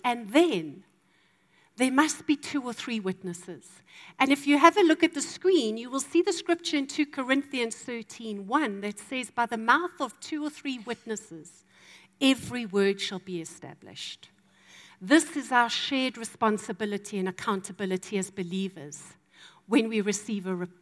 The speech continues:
prophetic word. We're not just to receive any prophetic word and run with it.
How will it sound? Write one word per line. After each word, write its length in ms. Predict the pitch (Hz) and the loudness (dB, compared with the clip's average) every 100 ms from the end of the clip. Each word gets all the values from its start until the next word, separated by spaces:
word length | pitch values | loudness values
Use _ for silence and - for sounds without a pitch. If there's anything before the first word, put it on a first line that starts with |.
| _ | _
prophetic 540 | - 190 180 170 165 - | -10 -6 -4 -6 -8 -16
word. 360 | 147 85 - _ - _ | -18 -18 -20 _ -20 _
We're 140 | 277 | 4
not 260 | 294 339 339 | 6 6 4
just 260 | 320 311 - | -4 -4 -4
to 120 | 294 | -2
receive 400 | 269 - 254 - | -2 -6 -8 -6
any 200 | 262 220 | -6 -6
prophetic 540 | - 226 - 214 208 | -8 -8 -2 -2 -4
word 220 | 196 185 185 | -4 -4 -2
and 160 | 175 | -2
run 220 | 175 165 | -2 -2
with 200 | 170 185 | -4 -14
it. 280 | 165 - - | -16 -18 -20